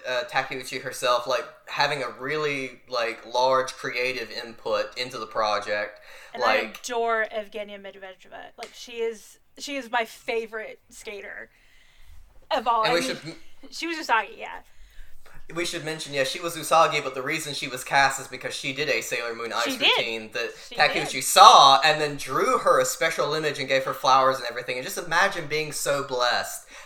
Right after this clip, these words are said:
Speaker 1: as
Speaker 2: Yeah.
Speaker 1: to do, like, a Sailor Moon tribute, and the creator herself, like, descends and gives you a personalized drawing of Usagi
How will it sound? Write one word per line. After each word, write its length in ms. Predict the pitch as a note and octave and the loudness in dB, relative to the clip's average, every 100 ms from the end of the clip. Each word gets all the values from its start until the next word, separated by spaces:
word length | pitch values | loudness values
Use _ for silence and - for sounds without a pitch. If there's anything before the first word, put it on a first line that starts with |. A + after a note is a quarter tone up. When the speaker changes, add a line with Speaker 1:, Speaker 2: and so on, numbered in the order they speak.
| - | 0
Speaker 1:
as 160 | D3 D3+ | 2 2
Speaker 2:
Yeah. 80 | D3+ | -2
Speaker 1:
to 60 | C#3+ | -2
do, 280 | E3 E3 D3+ | 0 0 2
like, 240 | D3+ D3+ | 2 2
a 80 | C#3+ | 0
Sailor 400 | - D3 D3+ D3 | 0 2 2 2
Moon 220 | C3+ C3+ | -2 -4
tribute, 440 | - D3+ C3 B2+ C3+ | -4 -4 -4 -4 -4
and 100 | C3+ | -6
the 60 | |
creator 500 | C3+ C#3+ B2+ C3 C3 | -6 -4 2 2 2
herself, 500 | B2+ A#2 - B2 A#2 | -2 -4 0 0 0
like, 300 | B2+ A#2 A#2 - - - - | 0 0 -2 -12 -18 -18 -8
descends 800 | C#3+ - - D#3+ D#3 C#3+ C3 C3 | -4 -2 2 2 2 -2 -6 -4
and 280 | C3 C3 B2+ | -2 -2 -2
gives 320 | C#3+ D3 C#3 | -4 -2 -4
you 120 | C#3+ | -4
a 100 | B2+ | -4
personalized 1040 | - - C#3+ - C#3 B2+ B2 A#2+ A#2 - | -4 -2 -2 0 -2 2 4 4 2 -4
drawing 460 | C3 B2 B2+ B2 A#2 | -2 2 4 4 -2
of 80 | A2 | -8
Usagi 800 | A2 - B2 B2 A#2 G#2 G2+ | -6 0 2 2 -2 -6 -6